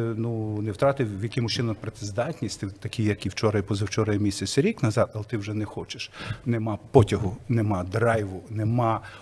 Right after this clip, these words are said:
уяви про те, що ти прийдеш і як тобі там буде класно на роботі. І оце перший дзвінок. Другий, ти,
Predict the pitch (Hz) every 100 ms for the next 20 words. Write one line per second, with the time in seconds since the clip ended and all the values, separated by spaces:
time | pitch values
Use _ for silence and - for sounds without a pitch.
0 | - 131 95 131 127 120 120 127 117 117
1 | - 107 - 110 127 110 - 110 117 101
2 | - 107 113 92 - 127 107 92 117 92
3 | 95 - 110 107 - 104 101 107 101 101
4 | 120 104 92 - - - - - - -
5 | - - - - - 117 104 - 123 117
6 | 101 - 90 85 85 - - - - _
7 | _ 110 101 131 139 135 - 127